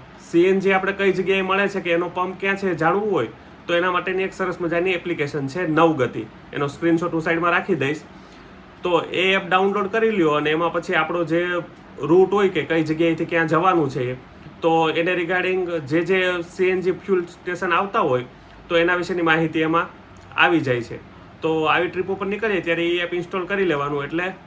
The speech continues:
બહુ ઇઝી રહી છે. મેં આમાં જે પોઇન્ટ કવર કરવાના છે ને એ બધા લખેલા છે, એટલે વચ્ચે વચ્ચે વીડિયો થોડો કટ થશે, જોવું પડે છે.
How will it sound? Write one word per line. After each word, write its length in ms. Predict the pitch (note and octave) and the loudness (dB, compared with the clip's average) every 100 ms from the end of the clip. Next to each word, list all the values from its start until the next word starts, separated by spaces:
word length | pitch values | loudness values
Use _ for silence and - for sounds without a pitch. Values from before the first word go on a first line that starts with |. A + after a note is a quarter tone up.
| D#3 | -4
બહુ 220 | E3+ D#3+ | 2 2
ઇઝી 220 | C#3+ C3+ | 2 0
રહી 180 | B2+ B2 | -2 -2
છે. 340 | A#2+ - - | -4 -14 -6
મેં 220 | D3 E3 E3+ | 0 2 2
આમાં 220 | F3+ E3+ | 2 0
જે 140 | F3+ E3+ - - - | 0 -2 -6 -20 -8
પોઇન્ટ 280 | F3 F3+ E3+ | -2 -2 -2
કવર 200 | F#3 F3+ | -2 -2
કરવાના 380 | F3+ F#3 F#3+ G3 | 0 0 2 2
છે 120 | G#3 | 0
ને 100 | G3+ | 0
એ 60 | E3+ | 2
બધા 360 | D#3 E3 F3 | 2 2 2
લખેલા 480 | D3+ D#3 E3+ D3+ B2+ | 2 0 2 2 2
છે, 220 | C3 B2+ | 0 -2
એટલે 180 | B2+ C3 | -2 -4
વચ્ચે 240 | C3 C3 | -4 -4
વચ્ચે 240 | C#3+ C3+ C#3 | -6 -4 -6
વીડિયો 380 | C#3 C#3 D3 E3 - - - | -4 -2 -2 -2 -10 -18 -6
થોડો 160 | D#3 D3 | 0 0
કટ 220 | D3+ D3+ - | 0 -2 -2
થશે, 240 | D#3 D3 D3 | -2 -2 0
જોવું 340 | C3 C#3+ C3 | 2 2 2
પડે 240 | B2+ A#2 | -2 -2
છે. 140 | A2+ | -2